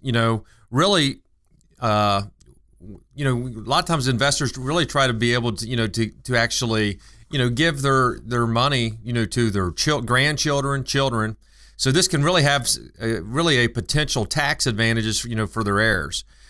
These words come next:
Now, each I R A has required minimum distributions, also known, you know, we talk about it before on the show, it's called R M Ds, that begin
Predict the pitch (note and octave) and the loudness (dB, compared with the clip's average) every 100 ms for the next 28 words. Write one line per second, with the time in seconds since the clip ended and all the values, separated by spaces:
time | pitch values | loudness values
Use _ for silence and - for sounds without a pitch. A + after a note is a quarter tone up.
0 | - A2 B2+ F#3+ - D3+ D3+ D3+ D3+ D#3+ | -4 -2 2 2 2 2 4 4 4 4
1 | C#3+ A2+ B2 - C3+ C3+ C3 A#2+ C3+ C3+ | 2 2 0 2 2 2 2 2 2 0
2 | C#3+ - D3 C#3+ A#2+ A#2+ C3+ - - - | -2 -2 0 2 0 -2 -6 -8 -10 -16
3 | - _ - - D3 - C#3+ C3+ C3+ C#3+ | -20 _ -6 0 2 4 2 4 2 2
4 | C#3 D2 F#2 A#2+ B2 B2+ C3 B2 A#2 A#2+ | -2 -6 -4 0 0 2 0 2 2 2
5 | A#2+ A#2 A#2 C#3+ B2+ A2+ G#2+ - G#2+ A2+ | 2 -2 -2 0 0 0 -2 -2 0 0
6 | A#2 A#2+ A2+ G#2+ A2+ B2 B2 A#2+ G2+ G#2+ | -2 -2 0 2 2 2 0 0 0 -2
7 | - - - - A#2 G2 A#2+ B2+ C#3 C#3 | -4 -10 -20 -4 -2 0 0 2 0 0